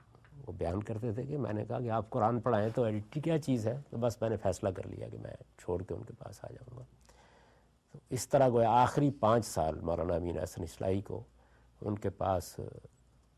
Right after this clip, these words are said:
आप अंदाज़ा नहीं कर सकते कि, अ,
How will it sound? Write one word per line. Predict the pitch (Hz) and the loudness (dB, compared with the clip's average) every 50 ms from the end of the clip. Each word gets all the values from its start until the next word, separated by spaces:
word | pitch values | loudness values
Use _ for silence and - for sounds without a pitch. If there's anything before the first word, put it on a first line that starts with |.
| _ _ - - - - | _ _ -20 -16 -6 0
आप | 87 101 113 113 - - | 4 4 4 4 2 0
अंदाज़ा | 104 104 98 98 110 131 143 | 0 4 6 6 8 8 8
नहीं | 147 147 | 6 6
कर | 131 127 110 | 4 2 0
सकते | 95 - 95 92 - - 98 95 | 0 0 -6 -6 -2 -2 -2 0
कि, | 95 - | 0 0
अ, | 95 90 - - _ _ - - - - - - _ _ _ - - - - - - - | -2 -4 -4 -10 _ _ -20 -20 -20 -20 -20 -20 _ _ _ -18 -14 -12 -10 -10 -10 -12